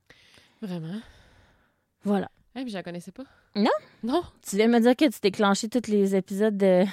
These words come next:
Speaker 1: De Canadian True Crime,
Speaker 2: Ouais.
Speaker 1: puis, ben, clairement, ça, là, j'ai dû le skipper. <laughs> Ça tombe bien, comme
Speaker 2: Ça
Speaker 1: ça, je la
Speaker 2: tombe bien.
Speaker 1: connaissais pas.
Speaker 2: Mais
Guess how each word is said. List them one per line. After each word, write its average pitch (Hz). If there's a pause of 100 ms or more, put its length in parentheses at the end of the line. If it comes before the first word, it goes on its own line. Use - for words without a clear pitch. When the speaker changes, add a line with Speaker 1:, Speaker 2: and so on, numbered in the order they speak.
(200)
Speaker 1:
De 202
Canadian 196
True 196
Crime, 269
Speaker 2:
Ouais. 220
Speaker 1:
puis, 180
ben, 180
clairement, 214
ça, 302
là, 262
j'ai 220
dû 202
le 214
skipper. - (260)
<laughs> 539
Ça 359
tombe 269
bien, 254
comme 277
Speaker 2:
Ça 185
Speaker 1:
ça, -
je 180
la 180
Speaker 2:
tombe 175
bien. 254
Speaker 1:
connaissais 269
pas. - (1080)
Speaker 2:
Mais 202